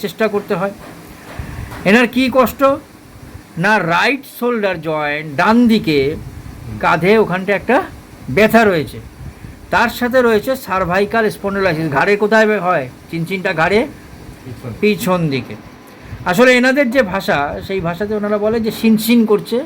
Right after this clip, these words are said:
Speaker 1: বা কি বলে?
Speaker 2: ঝিনঝিন করছে।
Speaker 1: ঝিনঝিন করছে। কিন্তু রিপোর্ট বলছে, যে রিপোর্টগুলি রয়েছে, এই যে এখানে ব্যাগের মধ্যে প্রচুর রিপোর্ট রাখা রয়েছে,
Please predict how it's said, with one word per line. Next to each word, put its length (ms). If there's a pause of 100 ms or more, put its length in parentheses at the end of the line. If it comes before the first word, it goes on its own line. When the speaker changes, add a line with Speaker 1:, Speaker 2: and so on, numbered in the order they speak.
Speaker 1:
বা 260 (520)
কি 80
বলে? 300 (220)
Speaker 2:
ঝিনঝিন 420
করছে। 280
Speaker 1:
ঝিনঝিন 420
করছে। 340 (540)
কিন্তু 220
রিপোর্ট 380
বলছে, 540
যে 160
রিপোর্টগুলি 500
রয়েছে, 460 (520)
এই 140
যে 100
এখানে 220
ব্যাগের 320
মধ্যে 200
প্রচুর 320
রিপোর্ট 300
রাখা 260
রয়েছে, 360